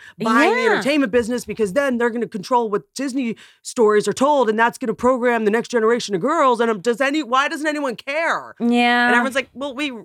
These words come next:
Speaker 1: it's, we
Speaker 2: It's out
Speaker 1: scroll
Speaker 2: of our
Speaker 1: past,
Speaker 2: hands.
Speaker 1: we scroll back to, by seven school shootings a day and we keep, move on." You know what I
Speaker 2: Yeah.
Speaker 1: mean? So it's like this oversensitivity
Speaker 2: Yes.
Speaker 1: to, like, it's
Speaker 2: I've be-, I've gone through this before with
Speaker 1: instead
Speaker 2: vegan
Speaker 1: of just
Speaker 2: stuff,
Speaker 1: crying
Speaker 2: honestly.
Speaker 1: about my mom.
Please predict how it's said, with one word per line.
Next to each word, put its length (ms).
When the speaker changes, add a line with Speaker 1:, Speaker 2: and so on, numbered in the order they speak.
Speaker 1:
it's, 340
we 480
Speaker 2:
It's 200
out 20
Speaker 1:
scroll 180
Speaker 2:
of 60
our 60
Speaker 1:
past, 140
Speaker 2:
hands. 440
Speaker 1:
we 100
scroll 320
back 240
to, 140
by 200
seven 360
school 240
shootings 340
a 40
day 360
and 160
we 120
keep, 200
move 240
on." 340
You 100
know 120
what 100
I 100
Speaker 2:
Yeah. 60
Speaker 1:
mean? 140
So 200
it's 140
like 140
this 200
oversensitivity 1300
Speaker 2:
Yes. 600
Speaker 1:
to, 100
like, 360
it's 100
Speaker 2:
I've 280
be-, 140
I've 180
gone 220
through 120
this 140
before 320
with 120
Speaker 1:
instead 140
Speaker 2:
vegan 140
Speaker 1:
of 60
just 120
Speaker 2:
stuff, 120
Speaker 1:
crying 300
Speaker 2:
honestly. 180
Speaker 1:
about 260
my 140
mom. 380